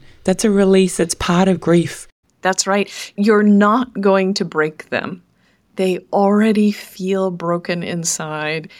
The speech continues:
Speaker 2: It's not something you're doing. It's the grief. And you're probably going to help them find a way to access a part of their memory or a part of their,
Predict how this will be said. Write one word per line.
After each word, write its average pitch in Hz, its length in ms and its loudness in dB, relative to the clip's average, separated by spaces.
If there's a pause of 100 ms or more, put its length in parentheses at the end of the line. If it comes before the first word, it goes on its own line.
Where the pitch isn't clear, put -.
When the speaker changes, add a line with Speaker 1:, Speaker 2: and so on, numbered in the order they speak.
(160)
Speaker 2:
It's - 260 -4
not 196 260 -2
something 190 400 -4
you're 165 380 0
doing. 139 480 -4
It's 175 240 -4
the 185 140 -6
grief. - 640 -10 (160)
And 180 240 0
you're 185 420 2
probably 202 1080 -4 (600)
going 185 380 2
to 202 120 -2
help 190 520 -4
them 165 280 -2
find 170 480 -4
a 185 120 -2
way 165 480 -6
to 175 580 -6
access - 720 -6 (340)
a 165 60 -10
part 160 240 -8
of 151 120 -8
their 143 120 -8
memory 226 760 0
or 156 220 -4
a 143 80 -4
part 156 300 -10
of 151 160 -10
their, 147 360 -8